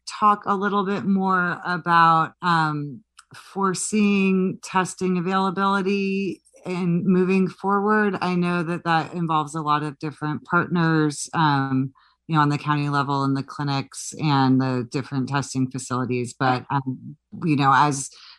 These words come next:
as you've been giving updates in these other presentations, and there's been discussion of a potential testing shortage, um, if you could just talk a little bit about what people could expect in the next month around testing and how they could best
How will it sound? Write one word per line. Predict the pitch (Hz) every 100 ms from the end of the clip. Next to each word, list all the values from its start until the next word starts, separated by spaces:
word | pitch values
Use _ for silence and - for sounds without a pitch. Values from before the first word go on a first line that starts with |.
| -
as | 160 151
you've | 160
been | 165
giving | 160 165 165 160
updates | 160 165 160 156 - -
in | 151 160
these | 147 139 139
other | 170 151 151
presentations, | 147 151 139 147 131 147 139 147 143 139 139
and | 143
there's | 139 139
been | 143
discussion | 139 131 139 131 151 139
of | 131 127
a | 131
potential | - 135 147 139 139 131
testing | - 135 - 135
shortage, | 131 - 151 143 139 135 139 - - - - - _
um, | 151 143 127 120 127 -
if | 156 -
you | 151
could | - 139
just | 135 -
talk | 139 135
a |
little | 135 131
bit | 135 131
about | 127 127 127 110
what | 139
people | - 165 - 135
could | - 135
expect | 131 - - - 165 -
in | - 175
the | 151
next | 147 139 -
month | 170 165 160
around | 165 160 151
testing | 151 156 151 156 147
and | 139
how | 135
they | 127 135
could | 131 131
best | 127 123 - - -